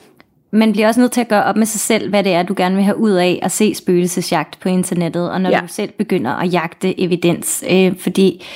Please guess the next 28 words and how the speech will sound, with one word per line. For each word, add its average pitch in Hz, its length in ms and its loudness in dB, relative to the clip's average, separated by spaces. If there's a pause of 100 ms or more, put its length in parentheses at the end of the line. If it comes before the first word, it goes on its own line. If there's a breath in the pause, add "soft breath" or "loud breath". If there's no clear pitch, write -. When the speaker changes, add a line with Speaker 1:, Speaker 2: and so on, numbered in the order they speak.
(400 loud breath)
Speaker 1:
den 214 180 4
ene 254 260 6
ting 220 280 0
er, 190 140 2
vil 185 160 -2
du 196 60 0
bare 190 300 -2
virkelig 214 360 0
gerne 185 260 0
have 190 300 0 (280)
det 208 160 2
ægte? 269 400 0 (100)
Fordi 196 200 -4
så 233 120 -4
tror - 180 -4
jeg, 240 120 0
du 240 60 0
kan 214 140 -4
forvilde 202 400 2
dig 190 140 2
ind 220 200 2
i - 40 0
en 190 200 4
masse 190 280 2
huller, 208 340 4
hvor 190 220 2
at, 180 240 -2
at, - 140 0